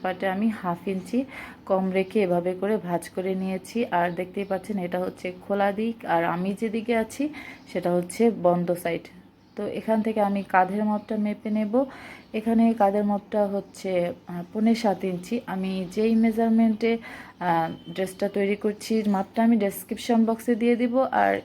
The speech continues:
এখানে আপনারা আপনাদের মাপ অনুযায়ী, আহ, এই মাপগুলো বসিয়ে নেবেন।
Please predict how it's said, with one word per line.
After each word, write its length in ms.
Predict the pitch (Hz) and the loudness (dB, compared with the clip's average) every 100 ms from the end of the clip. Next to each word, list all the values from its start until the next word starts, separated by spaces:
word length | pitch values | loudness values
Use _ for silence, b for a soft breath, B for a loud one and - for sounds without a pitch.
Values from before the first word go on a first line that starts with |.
| - | -6
এখানে 460 | 226 226 247 247 254 | -8 -2 4 6 6
আপনারা 460 | 226 214 202 208 | 2 0 -4 -2
আপনাদের 420 | 202 202 190 185 185 | -2 -4 -4 -2 -2
মাপ 320 | 185 185 190 | -2 -4 -4
অনুযায়ী, 640 | 190 185 175 185 196 - - | -4 -4 0 0 0 -2 -6
আহ, 80 | 170 | -4
এই 240 | 170 180 175 - | -2 -2 -6 -2
মাপগুলো 480 | 175 175 170 180 180 | -2 -2 -2 0 2
বসিয়ে 380 | 180 175 - 196 | 2 0 -2 -2
নেবেন। 320 | 196 196 | 0 0